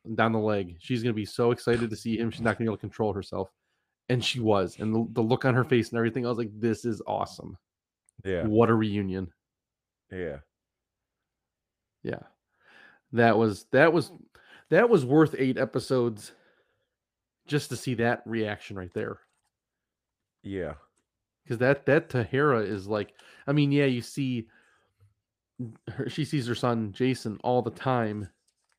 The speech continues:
Speaker 1: and that's reminded of Kanan, but Ezra has so much connection to Kanan, and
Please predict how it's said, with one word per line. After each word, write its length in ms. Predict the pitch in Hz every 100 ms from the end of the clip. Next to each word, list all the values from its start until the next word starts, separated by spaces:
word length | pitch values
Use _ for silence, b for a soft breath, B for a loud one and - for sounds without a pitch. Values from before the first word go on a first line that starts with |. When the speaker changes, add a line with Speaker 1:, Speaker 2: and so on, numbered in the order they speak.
| _
Speaker 1:
and 120 | 120 113
that's 180 | 107
reminded 460 | 120 117 110 107 104
of 120 | 101
Kanan, 460 | - 123 117 107 92
but 240 | 107 - _ _ -
Ezra 680 | 127 127 - 113 101 95 _ _ _ _ _ _ _ _ _ _ _ _ _ _ _ _
has 420 | - 123 110 101 -
so 360 | - - 135
much 300 | 135 127 -
connection 640 | - 117 117 117 - 123 104
to 140 | 113
Kanan, 540 | - 113 104 98 95 92 _ _ _ _ _ -
and 260 | 120 113